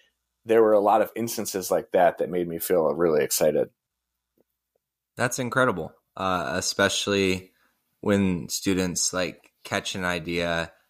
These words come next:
Speaker 2: and then have, like, permission to keep rolling, because you think about, like, what that opens the doors to, not just for them and their ambitions with their own curiosity as, uh, scholars,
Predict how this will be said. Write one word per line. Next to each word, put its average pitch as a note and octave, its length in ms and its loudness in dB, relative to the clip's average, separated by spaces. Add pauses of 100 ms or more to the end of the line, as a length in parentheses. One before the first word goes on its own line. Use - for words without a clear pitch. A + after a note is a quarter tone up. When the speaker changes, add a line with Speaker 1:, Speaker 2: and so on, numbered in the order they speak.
(220)
Speaker 2:
and F#2 160 -6
then F2 80 -4
have, F2 320 -2
like, E2+ 220 -8
permission G2 420 -6
to F2 60 -4
keep F2+ 220 -8
rolling, G2+ 300 2
because F2 240 -6
you F2 60 -6
think F#2+ 160 -6
about, F2+ 160 0
like, E2+ 220 -4
what F2+ 320 -4
that E2+ 220 -2
opens E2+ 640 -6
the F#2 160 -2
doors F2 460 2
to, E2+ 420 -4 (300)
not F#2+ 200 -2
just F#2+ 260 -6
for F#2 160 -4
them F2+ 560 -2 (260)
and E2+ 180 -6
their F#2+ 180 2
ambitions E2+ 800 -2
with E2+ 280 -2
their E2+ 220 2
own E2 380 -4 (200)
curiosity D#2+ 840 -4 (440)
as, D#2+ 640 0 (100)
uh, D#2+ 220 -6
scholars, E2+ 720 -2